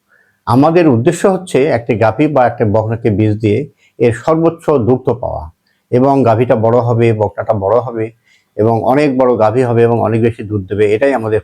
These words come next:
প্রত্যাশা। আর এই প্রত্যাশার জন্য আমাদের এদের প্রতি প্রথম থেকেই যত্ন নিতে হবে। আমরা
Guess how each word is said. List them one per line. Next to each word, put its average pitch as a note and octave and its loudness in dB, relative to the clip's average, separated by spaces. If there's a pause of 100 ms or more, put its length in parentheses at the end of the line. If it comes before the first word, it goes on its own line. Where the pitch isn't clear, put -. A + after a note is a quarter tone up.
প্রত্যাশা। - -14 (400)
আর A2+ 0
এই B2 2
প্রত্যাশার D#3+ -2
জন্য C#3+ 4
আমাদের A#2 0
এদের A2 0
প্রতি B2 -4 (300)
প্রথম G#3 2
থেকেই D3 2
যত্ন A#2 -2
নিতে F#2 -4
হবে। D#2+ -6 (400)
আমরা E3 2